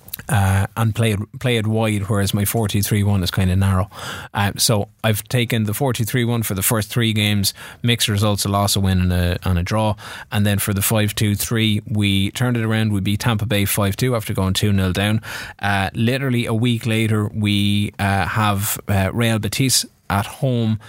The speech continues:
and we get smoked. Like, we were so good. X G was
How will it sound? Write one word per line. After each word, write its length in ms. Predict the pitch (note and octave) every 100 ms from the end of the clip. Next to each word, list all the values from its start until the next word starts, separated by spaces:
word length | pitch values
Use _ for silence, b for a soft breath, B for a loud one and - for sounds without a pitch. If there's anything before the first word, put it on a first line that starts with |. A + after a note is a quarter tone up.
| B B -
and 160 | A#2 A2+
we 100 | A#2+
get 220 | B2 A2+
smoked. 580 | - D3 C3 A#2 - -
Like, 200 | B2 A#2+
we 140 | C3+
were 100 | B2
so 540 | G#2 - - D3 C3+ B2
good. 260 | A2+ F#2+ -
X 240 | B2 -
G 220 | - C3
was 380 | B2 A2+ G#2+